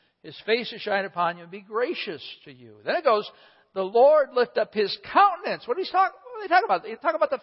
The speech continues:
face again, right? "And give you peace." So do you want more peace in your life?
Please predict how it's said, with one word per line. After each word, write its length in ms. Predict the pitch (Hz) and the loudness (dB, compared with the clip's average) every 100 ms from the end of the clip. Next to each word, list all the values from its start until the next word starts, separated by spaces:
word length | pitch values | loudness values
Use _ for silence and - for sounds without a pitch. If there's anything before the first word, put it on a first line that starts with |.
| - | -4
face 340 | 339 320 - | -4 -4 -10
again, 300 | 147 147 113 | -10 -10 -10
right? 340 | 143 262 330 - _ _ _ _ _ _ _ _ _ _ _ _ | -6 -4 -4 -10 _ _ _ _ _ _ _ _ _ _ _ _
"And 160 | 143 151 | -18 -10
give 200 | 185 196 | -4 -4
you 160 | 208 214 | -6 -18
peace." 400 | 202 269 226 - - _ _ _ _ _ _ _ _ _ | -14 -12 -12 -18 -20 _ _ _ _ _ _ _ _ _
So 120 | 196 | -6
do 80 | 240 | -2
you 100 | 330 | 2
want 220 | 302 277 | 2 2
more 180 | 262 294 | 2 0
peace 360 | 240 285 - 247 | 0 -8 -8 -10
in 60 | |
your 180 | 240 240 | -10 -6
life? 340 | 214 233 262 | -4 -4 -8